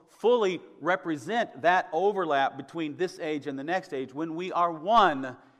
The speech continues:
in Christ Jesus. When whatever divides us can be set aside, race, ethnicity, classism, poverty, wealth, gender, minor doctrinal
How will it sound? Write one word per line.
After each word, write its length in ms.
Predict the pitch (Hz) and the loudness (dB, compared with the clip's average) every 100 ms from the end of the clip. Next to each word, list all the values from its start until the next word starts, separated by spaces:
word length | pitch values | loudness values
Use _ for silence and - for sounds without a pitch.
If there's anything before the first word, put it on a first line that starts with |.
| - | -8
in 280 | 151 156 151 | -6 -6 -8
Christ 440 | 156 147 139 - | -4 -4 -6 -14
Jesus. 460 | 127 135 101 95 _ _ _ _ _ _ _ _ _ _ _ _ _ _ _ _ _ _ _ _ _ _ _ _ _ _ _ _ - | -12 -12 -12 -18 _ _ _ _ _ _ _ _ _ _ _ _ _ _ _ _ _ _ _ _ _ _ _ _ _ _ _ _ -8
When 160 | 165 | -4
whatever 720 | 175 220 240 220 208 185 147 - _ _ _ _ | 2 4 6 6 6 2 -4 -16 _ _ _ _
divides 580 | 135 151 127 202 226 165 | -6 0 8 10 10 6
us 200 | 143 135 | 0 -2
can 160 | - 156 | -6 -6
be 100 | 156 | -6
set 300 | - 185 190 | -4 -2 -2
aside, 400 | 180 151 117 110 | -2 -2 -2 -2
race, 420 | 165 147 120 - _ _ - | -2 -2 -6 -18 _ _ -12
ethnicity, 640 | 135 135 160 156 131 117 95 _ _ _ _ _ _ _ _ - | -10 -6 -8 -8 -10 -10 -12 _ _ _ _ _ _ _ _ -8
classism, 640 | 156 160 160 147 117 104 | 4 4 4 -2 -12 -12
poverty, 420 | - 156 156 139 | 0 4 4 0
wealth, 360 | 127 151 131 - | 0 0 0 -4
gender, 300 | 156 147 120 | -8 -6 -8
minor 400 | 110 139 156 156 | -2 0 0 -2
doctrinal 640 | 147 151 143 143 131 123 | 0 0 0 -6 -10 -12